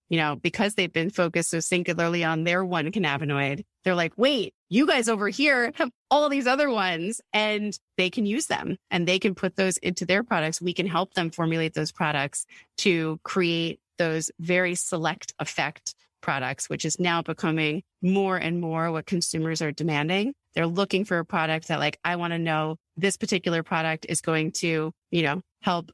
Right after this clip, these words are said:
alleviate anxiety, help me sleep better, relieve pain, give me energy and focus, you know, support gut health." So being very specific on the outcomes you're going for, that's where those rare cannabinoids play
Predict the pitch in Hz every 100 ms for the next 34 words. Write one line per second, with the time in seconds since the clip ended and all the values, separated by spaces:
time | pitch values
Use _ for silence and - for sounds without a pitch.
0 | - 185 180 180 175 170 180 160 160 160
1 | 151 180 175 180 - - 160 - 160 160
2 | 147 160 - _ - 180 180 180 - 180
3 | 170 165 151 160 - _ 185 175 175 160
4 | 175 160 170 165 - 165 156 156 143 165
5 | - - - 156 143 - 175 - 185 -
6 | 170 - 170 147 139 - _ - - 175
7 | 165 185 175 175 185 180 175 165 - 156
8 | - 175 - 160 156 - 160 160 151 151
9 | - 160 160 151 151 156 175 196 196 165
10 | 165 180 185 - 165 151 143 143 _ _
11 | 180 165 170 160 160 170 160 165 156 151
12 | 143 147 - - 180 151 147